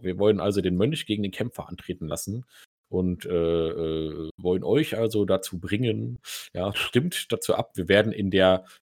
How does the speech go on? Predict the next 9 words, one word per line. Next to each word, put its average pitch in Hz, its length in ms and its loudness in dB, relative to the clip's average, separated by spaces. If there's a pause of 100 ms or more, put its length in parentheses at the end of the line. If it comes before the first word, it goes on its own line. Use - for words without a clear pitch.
(100)
Pen 170 260 2
and 139 200 0
Paper 123 300 0
Rollenspielgruppe 101 840 0
auf - 120 -6
Facebook - 480 -4
diese 135 220 -4
Umfrage 113 360 0
starten, 113 600 0